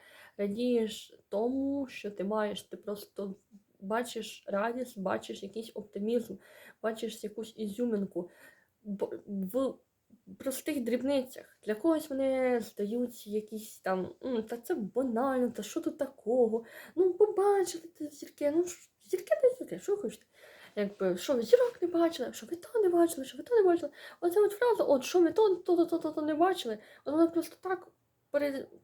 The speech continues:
приголомшує. Просто вона так сковує ось ці,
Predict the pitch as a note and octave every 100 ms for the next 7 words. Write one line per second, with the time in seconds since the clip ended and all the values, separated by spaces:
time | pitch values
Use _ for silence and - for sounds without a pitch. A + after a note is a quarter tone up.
0 | - C4+ C4+ G3 C4 B3 D#4 D#4+ - -
1 | F3 E3+ - - - - - C#4+ - C4
2 | C4+ C4+ E4+ D#4+ - - - - C#4+ C#4
3 | B3 A3 G#3 G3 - - A#3+ A3+ G3+